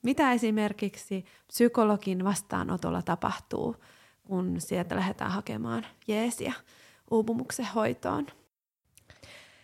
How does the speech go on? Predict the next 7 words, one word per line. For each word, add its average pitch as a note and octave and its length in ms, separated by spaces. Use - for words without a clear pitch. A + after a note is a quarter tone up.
Ja A#3 60
tänään G4+ 240
mulla E4+ 180
on D4 60
vieraana C#4 540
Sanna C#4 360
Markkula. G3 640